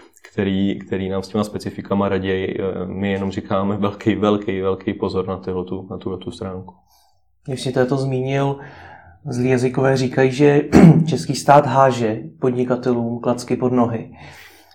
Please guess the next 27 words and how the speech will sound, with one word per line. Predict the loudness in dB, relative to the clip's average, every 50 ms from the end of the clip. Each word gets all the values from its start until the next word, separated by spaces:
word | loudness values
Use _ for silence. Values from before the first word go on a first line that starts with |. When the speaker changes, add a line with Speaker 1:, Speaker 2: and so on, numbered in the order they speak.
| _ _
Speaker 2:
Když | -10 -2 2
to | 2 4
porovnáš | 6 6 6 6 6 4 2 2
se | 0 -2
zahraničím, | -2 -2 -2 -2 -2 -2 -4 -4 -2 -2 0 0
je | 0
to | -2
tedy | 0 0 -2 -2
pravda? | -2 -4 -4 -6 -6 -8 -10 -12 -16 -20 _ _ -20 -20 _ _ _ _ -20 _ _ _ -6
Speaker 1:
Eh, | -4 -2 0 0 0 0 -2 -2 -4 -8 -8 -4
minimálně | 0 2 2 2 2 2 2 2 0 0 -4 -6 -8
v, | -10 -12 -10 -4 -2 0 0 0 -2 -4
co | -6 -6
se | -6 -4
týče | -4 -4 -6 -6
těch | -4 -2 -2 0
zemí, | 2 2 4 4 2 0 0 -2
kde | -2 -2 -2 -2
my | -2 -2 -4 -4 -6 -6 -8 -10
se | -8 -4 -4
na | -4
tu | -4 -4 -8
expanzi | -10 -10 -4 -2 0 0 2 2 2
zaměřujeme, | 0 0 0 -2 -2 0 0 0 -2 -2 -4
tak | -6 -8 -8 -6
já | -6 -6 -6
jsem | -4 -2 0 0 0 0